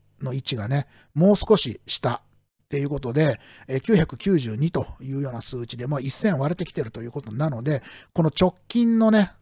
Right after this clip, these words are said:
あの、イーロン・マスクが自分の株ね、十パーセントぐらい売っちゃおうかなって言って、ズドンと下げて、そっからこう戻してたんですけど、え、ずるっと来てしまって、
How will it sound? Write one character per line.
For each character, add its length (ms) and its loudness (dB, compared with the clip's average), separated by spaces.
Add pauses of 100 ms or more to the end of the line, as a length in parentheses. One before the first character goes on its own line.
あ 100 -4
の、 220 -2 (200)
イ 120 4
ー 20 8
ロ 120 8
ン・ 40 2
マ 120 2
ス 100 -4
ク 140 -2
が 160 -4
自 180 -6
分 140 -4
の 100 -2
株 220 -2
ね、 120 0
十 120 -4
パ 140 -4
ー 40 -2
セ 80 -2
ン 60 -2
ト 80 2
ぐ 40 2
ら 60 -4
い 40 -6
売 40 -4
っ 80 -10
ち 120 0
ゃ 60 4
お 40 0
う 20 -6
か 140 -4
な 80 0
っ 60 -4
て 140 -16
言 80 -8
っ 40 -6
て、 40 -14
ズ 120 -2
ド 120 2
ン 60 0
と 100 -4
下 160 0
げ 120 -2
て、 80 -4
そ 140 2
っ 140 -6
か 120 2
ら 160 4
こ 180 4
う 60 4
戻 400 6
し 100 0
て 140 2
た 160 -2
ん 80 -4
で 80 -4
す 120 -8
け 140 -10
ど、 340 6 (380)
え、 120 0 (360)
ず 160 2
る 120 8
っ 0 -
と 260 -6
来 100 -12
て 140 -2
し 100 -2
ま 140 -6
っ 40 -16
て、 400 2